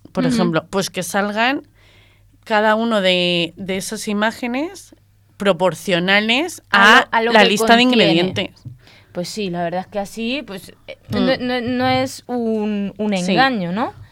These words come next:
Speaker 1: Otro, otro ejemplo son las sopas y cremas, que también,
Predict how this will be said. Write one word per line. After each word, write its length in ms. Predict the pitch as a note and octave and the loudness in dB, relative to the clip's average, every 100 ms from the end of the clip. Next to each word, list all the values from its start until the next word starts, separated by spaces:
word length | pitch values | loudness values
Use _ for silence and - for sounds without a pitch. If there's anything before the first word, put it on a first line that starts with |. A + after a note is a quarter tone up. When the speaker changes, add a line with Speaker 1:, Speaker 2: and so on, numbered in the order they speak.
| - | -2
Speaker 1:
Otro, 680 | - A3+ A#3+ A#3+ A#3+ A#3 A#3 A#3+ | 2 4 4 6 6 6 4 0
otro 200 | A#3 B3+ | -2 -2
ejemplo 340 | - C4 C#4+ | -2 -2 -2
son 220 | C#4+ A#3+ | -2 0
las 160 | G#3 F#3 | 0 0
sopas 400 | - G#3+ A3 G#3 | -2 0 -2 -2
y 60 | G3 | -6
cremas, 680 | G3+ A#3 A#3+ C#4+ - - _ _ _ _ _ _ _ _ _ _ - - - | -4 -2 0 -2 -6 -16 _ _ _ _ _ _ _ _ _ _ -20 -20 -6
que 260 | A#3+ G#3 | -2 0
también, 560 | G3+ G3 G3+ G3+ F#3+ | 0 0 2 0 -2